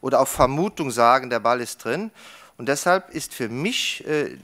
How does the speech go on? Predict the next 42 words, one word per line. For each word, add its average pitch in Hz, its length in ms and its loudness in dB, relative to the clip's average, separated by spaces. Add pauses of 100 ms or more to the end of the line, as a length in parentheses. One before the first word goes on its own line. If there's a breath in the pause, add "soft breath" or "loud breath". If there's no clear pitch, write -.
die - 200 -12
Abfolge 185 480 2
dieser 160 220 -4
Situation 151 920 -2
sehr 135 320 -2
gut 208 220 -12
nachvollziehbar. 131 880 -2 (400 loud breath)
Unser 131 240 -2
Linienrichter 135 600 -4
oder 110 160 0
unser, 110 240 -4
unser 113 260 -4
Assistent, 123 800 -4
äh, 101 160 -8
Frank 117 320 -2
Willenborg, 95 640 -6 (180)
ich - 160 -10
habe 147 160 0
ihn 180 100 -6
gesehen, 147 560 -4 (200)
wie 113 100 -14
Kreide 117 300 0
Bleicher 120 460 -4
in 117 60 -10
die 117 60 -10
Kabine 139 460 -6
kam, 104 320 -4
weil 113 140 -2
er 120 60 -2
nicht 127 220 -10
wusste, 151 380 -8
wie 110 120 -10
sehen 127 260 -6
Bilder 143 320 -2
aus. 101 220 -2
Er 110 100 -2
hatte 117 160 -4
seine 135 420 0
Perspektive 147 840 -4
auf - 120 -6
dem - 160 -8
Feld. 123 520 -4